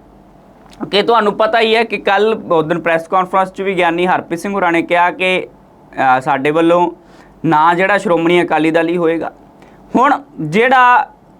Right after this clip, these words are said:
ਅਕਾਲੀ ਦਲ ਸੁਖਬੀਰ ਸਿੰਘ ਬਾਦਲ ਵਾਲਾ ਧੜਾ ਆ, ਕਿਉਂਕਿ ਉਹਦੇ ਕੋਲੇ ਇਸ ਸਮੇਂ ਇਲੈਕਸ਼ਨ ਕਮਿਸ਼ਨ ਵੱਲੋਂ ਰਿਜ਼ਰਵ 'ਤੇ ਅਲਾਟ ਹੋਇਆ ਹੋਇਆ ਮਾਨਤਾ ਪ੍ਰਾਪਤ ਪਾਰਟੀ ਨੂੰ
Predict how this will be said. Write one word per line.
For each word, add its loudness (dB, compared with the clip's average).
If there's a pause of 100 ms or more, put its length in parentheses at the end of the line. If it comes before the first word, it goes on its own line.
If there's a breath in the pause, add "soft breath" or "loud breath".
(380)
ਅਕਾਲੀ 0
ਦਲ 2
ਸੁਖਬੀਰ 0
ਸਿੰਘ -4
ਬਾਦਲ 2
ਵਾਲਾ 2
ਧੜਾ 0
ਆ, 2 (500 loud breath)
ਕਿਉਂਕਿ 2
ਉਹਦੇ 4
ਕੋਲੇ 2
ਇਸ -4
ਸਮੇਂ -2 (640)
ਇਲੈਕਸ਼ਨ 0
ਕਮਿਸ਼ਨ -4
ਵੱਲੋਂ 2
ਰਿਜ਼ਰਵ 0
'ਤੇ 0
ਅਲਾਟ 2
ਹੋਇਆ 2
ਹੋਇਆ 2 (120)
ਮਾਨਤਾ 0
ਪ੍ਰਾਪਤ -2
ਪਾਰਟੀ -2
ਨੂੰ -4